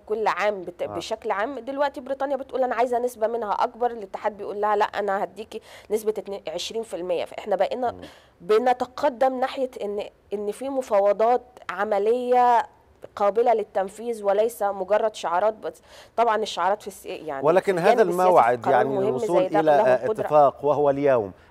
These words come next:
Speaker 2: الأحد، أستاذة شيماء، هل، آه، يعني، ننتظر في الساعات الأخيرة لهذا اليوم أن يخرج اتفاق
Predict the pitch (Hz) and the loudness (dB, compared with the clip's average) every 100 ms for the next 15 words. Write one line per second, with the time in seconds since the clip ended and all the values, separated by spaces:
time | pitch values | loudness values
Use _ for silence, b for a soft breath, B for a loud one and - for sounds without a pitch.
0 | - 113 120 120 101 85 _ b 98 - | -8 -6 -2 -2 -2 -6 _ b -14 0
1 | 127 110 110 - - 101 95 95 87 - | 2 4 2 0 -6 -4 -2 -6 -6 -8
2 | 110 143 160 117 113 117 110 104 104 98 | 0 0 0 -2 -4 0 -2 -2 -4 -10
3 | 101 - 135 110 - 98 92 107 131 92 | -10 -6 -4 -4 -8 -8 -4 -4 -4 -10
4 | - 127 113 101 b b 92 107 107 101 | -8 -4 -2 -4 b b -6 -4 -4 -2
5 | 110 135 127 98 101 127 - 120 107 90 | -2 -2 -6 -10 -6 -8 -8 -8 -8 -10
6 | - 104 135 | -16 -8 -6